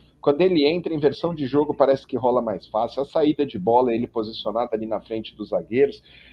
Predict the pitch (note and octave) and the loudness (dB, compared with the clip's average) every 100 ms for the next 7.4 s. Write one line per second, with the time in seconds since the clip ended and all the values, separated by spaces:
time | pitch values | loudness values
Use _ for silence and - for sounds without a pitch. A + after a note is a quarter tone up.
0 | - G#2+ C#3 - D3 D3 F3 F3+ E3+ D#3+ | -10 -6 -2 2 4 4 4 2 4 4
1 | D#3 - C#3 C#3+ C#3+ C3+ B2+ - B2+ D#3+ | 2 4 4 4 0 2 2 2 2 2
2 | E3 D3+ D3+ B2+ - B2+ B2+ A#2+ B2+ - | 2 4 4 2 0 -2 0 0 -2 4
3 | D3 C#3+ E3 E3 A#2+ D3 D#3+ - C#3 C#3 | 6 6 0 0 2 4 2 0 4 6
4 | B2 C#3 D#3+ - C3 - C#3+ D3 C#3+ - | 6 2 -2 2 2 2 -8 0 -2 0
5 | C#3 C#3+ C3+ C3+ C3+ C#3 C3+ B2 B2 F3+ | -6 -2 0 0 -2 -8 -8 -4 -4 -4
6 | D4 D#4+ C#4+ B3 G#3+ - D3 G#3 C#4+ C#4+ | -6 -4 -2 -2 -4 -4 -4 -6 -8 -10
7 | D4 C4+ A3+ F3+ | -10 -12 -16 -18